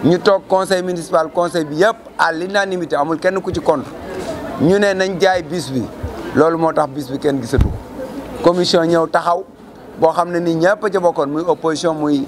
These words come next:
ñun ñu yoroon mairie bi, ñu taxaw jël décision bi nga xam ne moom lañ jël.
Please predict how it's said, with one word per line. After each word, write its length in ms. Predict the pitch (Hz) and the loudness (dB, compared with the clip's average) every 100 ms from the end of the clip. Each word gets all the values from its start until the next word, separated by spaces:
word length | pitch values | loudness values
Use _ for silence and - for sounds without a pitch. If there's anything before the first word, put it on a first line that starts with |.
| - - - | -8 -8 0
ñun 140 | 151 | 2
ñu 80 | 156 | 4
yoroon 260 | 147 139 135 | 4 2 2
mairie 240 | 131 123 | 0 0
bi, 100 | 113 123 - - - | -4 -8 -10 -4 0
ñu 60 | |
taxaw 380 | 139 143 127 127 131 | 2 2 2 -2 0
jël 160 | 139 127 | 0 0
décision 360 | 127 120 127 | -2 -2 0
bi 80 | 113 | 0
nga 80 | 120 | 0
xam 140 | 113 | -2
ne 60 | 110 | -2
moom 200 | 113 113 | 0 0
lañ 140 | 113 | 0
jël. 120 | 101 | 0